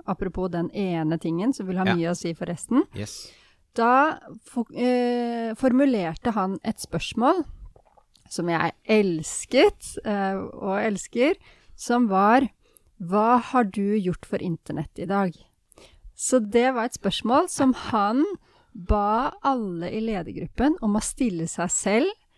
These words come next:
Speaker 1: når de la seg om kvelden. «Hva har jeg gjort for internett i dag?» Kan du tenke deg,
Speaker 2: Det er
Speaker 1: det var
Speaker 2: faktisk,
Speaker 1: kult.
Speaker 2: det er k-, også for deg, ja,
Speaker 1: Det var
Speaker 2: ikke minst.
Speaker 1: kult for meg,
Speaker 2: Ja,
Speaker 1: som
Speaker 2: ja.
Speaker 1: var litt sånn lenger nede i
Speaker 2: Ja.
Speaker 1: organisasjonen,
Speaker 2: Ja.
Speaker 1: og trengte litt, eh, litt drahjelp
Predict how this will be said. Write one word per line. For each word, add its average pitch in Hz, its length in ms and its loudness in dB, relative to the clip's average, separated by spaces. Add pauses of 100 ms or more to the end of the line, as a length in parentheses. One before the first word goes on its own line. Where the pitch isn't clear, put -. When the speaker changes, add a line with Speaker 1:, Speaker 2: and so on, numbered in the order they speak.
(360)
Speaker 1:
når 190 220 0
de 208 60 4
la 165 260 0
seg - 260 -12
om 185 140 -4
kvelden. - 400 -10 (480)
«Hva 196 540 0
har 208 240 0
jeg 175 400 -2 (160)
gjort - 260 -6
for - 180 -12
internett - 480 -8
i - 40 -10
dag?» - 160 -12
Kan 202 160 0
du 196 80 -4
tenke 113 180 -2
deg, 113 60 -4
Speaker 2:
Det 113 40 -2
er 127 60 0
Speaker 1:
det 123 60 -2
var 226 80 0
Speaker 2:
faktisk, 226 500 0
Speaker 1:
kult. 131 100 -14
Speaker 2:
det 143 80 2
er 165 140 2
k-, - 100 -16
også 139 200 -2
for 147 120 -4
deg, 131 180 -2
ja, 143 140 -2
Speaker 1:
Det 226 140 2
var 320 140 4
Speaker 2:
ikke 330 80 -4
minst. 247 180 0
Speaker 1:
kult - 80 -20
for 262 80 -6
meg, 269 220 2
Speaker 2:
Ja, 254 100 4
Speaker 1:
som 277 100 4
Speaker 2:
ja. 247 60 0
Speaker 1:
var 233 160 2
litt 254 300 0
sånn 240 240 6
lenger 214 200 2
nede 190 220 2
i 185 320 4
Speaker 2:
Ja. 185 480 0
Speaker 1:
organisasjonen, 202 800 0
Speaker 2:
Ja. 208 100 2
Speaker 1:
og 190 100 -4 (140)
trengte 185 760 0 (100)
litt, 208 520 0
eh, 185 360 0
litt 190 240 0
drahjelp 180 560 2